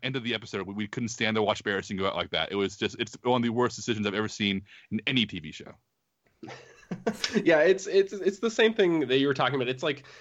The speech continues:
Speaker 2: as long as the, I understand the difference between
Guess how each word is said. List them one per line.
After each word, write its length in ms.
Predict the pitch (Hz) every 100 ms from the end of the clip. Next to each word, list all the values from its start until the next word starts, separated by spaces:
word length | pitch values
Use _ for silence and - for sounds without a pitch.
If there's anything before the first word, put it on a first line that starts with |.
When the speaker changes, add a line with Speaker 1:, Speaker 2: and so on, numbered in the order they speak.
| - _ _ _ 117 -
Speaker 2:
as 220 | 170 160
long 180 | 202 247
as 80 | 185
the, 420 | 147 135 - 135
I 200 | 147 175
understand 500 | 208 208 151 147 139
the 100 | 123
difference 460 | 104 - - 151
between 720 | - 123 - 123 120 120 120